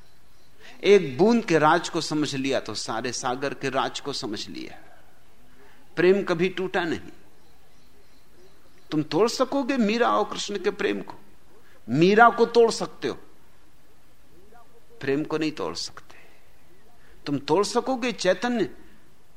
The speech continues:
के प्रेम को? चैतन्य को तोड़ सकते हो, प्रेम को नहीं तोड़ सकते।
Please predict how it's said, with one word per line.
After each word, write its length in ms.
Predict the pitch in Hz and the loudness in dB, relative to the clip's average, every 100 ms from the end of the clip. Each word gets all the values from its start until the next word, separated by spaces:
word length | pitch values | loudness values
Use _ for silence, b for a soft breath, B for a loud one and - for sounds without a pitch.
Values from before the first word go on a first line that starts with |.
| - | -2
के 80 | 180 | -2
प्रेम 360 | 180 202 240 | 4 4 4
को? 220 | 202 110 - - | 2 -4 -6 0
चैतन्य 400 | 165 165 277 302 | 2 6 6 8
को 160 | 311 | 6
तोड़ 220 | 302 262 226 | 6 4 2
सकते 360 | 170 - - | -2 -6 -4
हो, 80 | 113 - b b - | -4 -6 b b 0
प्रेम 220 | 147 196 | 4 4
को 140 | 214 226 | 4 4
नहीं 180 | 226 | 4
तोड़ 220 | - 165 139 | 2 0 0
सकते। 380 | 117 - - | -4 -12 -14